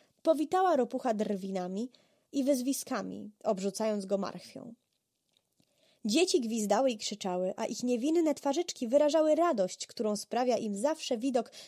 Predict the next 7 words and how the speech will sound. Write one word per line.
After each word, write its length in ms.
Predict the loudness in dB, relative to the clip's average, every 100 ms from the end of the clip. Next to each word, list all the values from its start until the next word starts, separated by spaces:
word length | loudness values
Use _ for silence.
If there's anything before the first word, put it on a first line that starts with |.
| -2
dżentelmena 640 | 2 2 2 2 2 -2 -4
w 80 |
opałach. 640 | -6 -8 -10 -10 -14 -18 _ _ _ _ _ _ _ _ _ -2
Minęli 480 | 0 4 4 4 4
szyldwachów 720 | 2 2 2 0 -2 -8 -10
pokasłujących 800 | -8 -6 -6 -4 -4 -4 -6 -6
sarkastycznie. 800 | -6 -6 -8 -10 -10 -12 -12